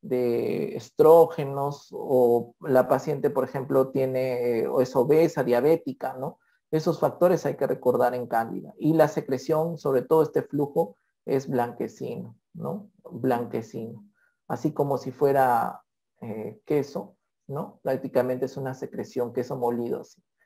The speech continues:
La tricomona definitivamente les va a dar una coloración, este, perdón, una, un olor muy característico. Siempre es el olor tipo pescado, por ejemplo.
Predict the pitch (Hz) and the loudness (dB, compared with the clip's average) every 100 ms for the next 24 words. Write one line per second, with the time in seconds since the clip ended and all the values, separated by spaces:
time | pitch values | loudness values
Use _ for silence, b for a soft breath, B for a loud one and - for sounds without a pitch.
0 | _ _ - 147 147 151 156 151 165 170 | _ _ -4 -2 0 0 2 4 6 4
1 | 170 170 - - 127 143 135 156 147 151 | 2 -2 -4 -8 -8 -6 -6 -2 -2 -4
2 | 151 160 123 127 135 131 131 139 131 123 | -2 -2 -2 -2 2 4 4 0 -2 -4
3 | 127 _ 123 117 120 123 - 131 135 131 | -6 _ -2 0 0 -2 -4 -6 -6 -10
4 | - - - - - 110 - 127 131 - | -16 -14 -14 -14 -10 -8 -8 -12 -18 -8
5 | - 139 139 135 143 143 143 135 131 - | 0 2 2 2 0 -2 -2 -2 -2 -6
6 | - 165 143 143 135 139 139 143 156 147 | -6 -2 2 6 8 8 6 2 -2 0
7 | 131 120 120 127 - 156 - - b b | 0 0 -2 -4 -6 -12 -8 -8 b b
8 | b b - 151 147 143 151 147 143 147 | b b -2 0 2 4 4 2 0 -4
9 | 131 127 135 147 - 127 - 131 131 - | -2 0 2 0 -2 -6 -2 -2 -2 -6
10 | 110 - 135 101 104 - - - 127 - | -12 -2 0 2 0 -4 -12 -14 -12 -8
11 | 214 | -8